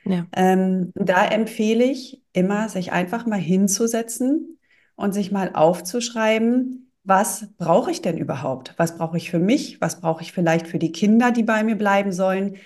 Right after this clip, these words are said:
Speaker 2: Was sind da momentan die Kosten und Ausgaben, die auf mich als Alleinstehende dann in dem Fall,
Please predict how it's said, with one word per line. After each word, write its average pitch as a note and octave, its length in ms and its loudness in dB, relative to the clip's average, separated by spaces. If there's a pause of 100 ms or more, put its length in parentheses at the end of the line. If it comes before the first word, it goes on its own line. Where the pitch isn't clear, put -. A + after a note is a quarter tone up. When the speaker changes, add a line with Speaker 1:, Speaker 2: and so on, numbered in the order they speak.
(220)
Speaker 2:
Was E3+ 240 2
sind A#3+ 220 4
da G3+ 120 2
momentan F3+ 800 2
die F3 160 -4
Kosten C4 720 0
und D#3 260 -4
Ausgaben, A3 960 0 (100)
die G#3 180 2
auf E3 320 0
mich G#3 560 0 (400)
als E3 560 -2
Alleinstehende A3 1160 2
dann G#3+ 220 -2
in G#3 140 -2
dem G#3+ 240 -2
Fall, A#3+ 480 0